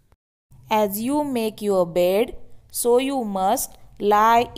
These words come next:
in it. As you make your bed, so you must lie in it." जशी कृती तसे फळ. "Honesty is the best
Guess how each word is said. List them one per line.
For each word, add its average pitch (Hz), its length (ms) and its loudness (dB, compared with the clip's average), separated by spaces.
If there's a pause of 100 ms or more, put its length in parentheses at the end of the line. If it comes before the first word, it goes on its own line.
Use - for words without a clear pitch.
in 220 180 -6 (220)
it. - 220 -10 (480)
As 196 240 -2
you 311 220 -2
make 226 320 -4
your 190 140 2 (120)
bed, 190 360 2 (340)
so 247 180 2 (140)
you 262 140 -6 (120)
must 196 480 -4 (340)
lie 220 380 2 (200)
in 220 180 -8 (200)
it." 214 220 -10 (380)
जशी 208 420 0 (100)
कृती 214 380 -6 (360)
तसे 208 360 0 (160)
फळ. 233 320 2 (1200)
"Honesty 220 640 -2 (220)
is 196 160 -6 (140)
the 196 120 2 (460)
best 247 380 -4